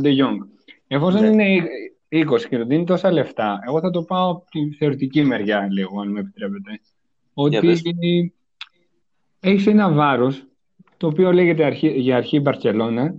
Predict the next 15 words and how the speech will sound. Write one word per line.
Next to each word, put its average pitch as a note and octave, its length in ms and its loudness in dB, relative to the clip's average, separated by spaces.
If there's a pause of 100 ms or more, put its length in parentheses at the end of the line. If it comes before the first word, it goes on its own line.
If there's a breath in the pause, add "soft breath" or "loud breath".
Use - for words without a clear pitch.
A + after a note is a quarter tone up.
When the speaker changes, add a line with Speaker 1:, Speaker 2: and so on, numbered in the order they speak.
Speaker 1:
και D#3 120 -2
μετά D#3+ 220 2
ότι G3 320 2
η E3 80 2
Μπαρτσελώνα D3+ 960 0
επένδυσε F#3+ 880 -2
σε - 180 -6
μένα F#3+ 320 0
τόσα G3 300 2
λεφτά D#3+ 500 -2 (120)
και C#3 80 -4
μου C3 120 4
δίνει F3 220 2
τόσα F#3 260 0
λεφτά. D#3 500 -4